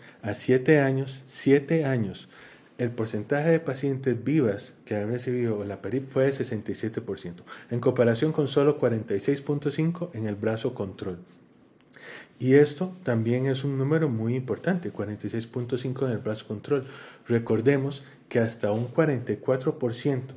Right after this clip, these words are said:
de los pacientes, luego de este, de esta, de este mantenimiento,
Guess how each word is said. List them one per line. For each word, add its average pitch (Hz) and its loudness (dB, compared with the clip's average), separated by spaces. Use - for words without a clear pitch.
de 104 -2
los 123 2
pacientes, 120 -2
luego 147 6
de 131 2
este, 101 -4
de 110 4
esta, 139 0
de 117 -4
este 117 0
mantenimiento, 147 2